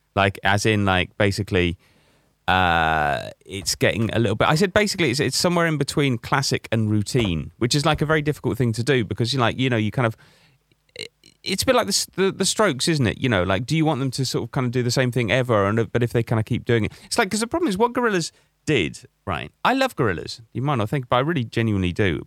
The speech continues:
And what they did was so clever, like bringing all these guests and that kind of thing. But then that very quickly becomes routine.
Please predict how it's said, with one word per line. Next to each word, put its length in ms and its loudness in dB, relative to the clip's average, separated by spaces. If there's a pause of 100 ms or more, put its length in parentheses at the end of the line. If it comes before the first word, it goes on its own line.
And 120 0
what 140 0
they 80 2
did 200 -4
was 120 -2
so 160 0
clever, 240 -4
like 100 -4
bringing 260 -2
all 120 -2
these 180 -4
guests 320 -2
and 80 -4
that 120 -6
kind 140 -10
of 80 -10
thing. 120 -8
But 120 -6
then 160 0
that 200 0
very 140 0
quickly 280 -6
becomes 380 -4
routine. 560 -2